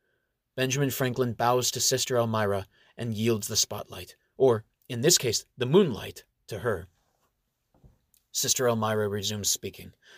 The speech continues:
No worries, my dear. Let's talk about what matters most to you right now, the sword of Laban. It is significant to Ammonite Christians because without it, the true faith would never have come to Vinland.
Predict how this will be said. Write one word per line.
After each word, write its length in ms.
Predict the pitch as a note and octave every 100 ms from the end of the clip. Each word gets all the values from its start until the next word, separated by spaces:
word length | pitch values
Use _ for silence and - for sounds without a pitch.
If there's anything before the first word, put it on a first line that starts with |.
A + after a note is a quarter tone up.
| - - - -
No 180 | F#3+ C4+
worries, 460 | C4 G3 C3+ B2
my 160 | C#3 C#3
dear. 380 | B2+ B2+ A#2+ A#2+ _ _ _ _
Let's 280 | D#3+ A#3+ -
talk 180 | B3 A#3+
about 240 | G#3+ A3
what 180 | F#3 F3
matters 320 | E3+ F#3 F3
most 360 | D3 C#3+ D3+ -
to 80 | D3
you 100 | C#3
right 260 | B2 C3
now, 380 | G#2+ A2 F#2+ F#2+ - - -
the 100 | C3+
sword 480 | - D#3+ D3 D3 C#3 - -
of 100 | C3
Laban. 460 | A#2 A#2+ F#2 F2 F2 _ _ _ -
It 100 | D3+
is 140 | F3
significant 800 | - G3 D3+ D#3 G#3+ G3 G#3+ G3
to 240 | - G#3 D#3+
Ammonite 420 | F3 E3+ E3+ -
Christians 640 | - E3 - C3 C3+ D3+
because 320 | D3 D#3 E3+
without 300 | D#3+ D#3+ F#3
it, 220 | F3 F3 -
the 80 | D#3+
true 240 | - A3
faith 400 | G3 G#3+ G3 F#3
would 160 | G3 C#3+
never 380 | C#3+ E3 F#3 F#3
have 200 | F3 -
come 300 | F3 E3 D#3+
to 140 | D#3
Vinland. 500 | B2+ D#3 A#2 G#2 G2+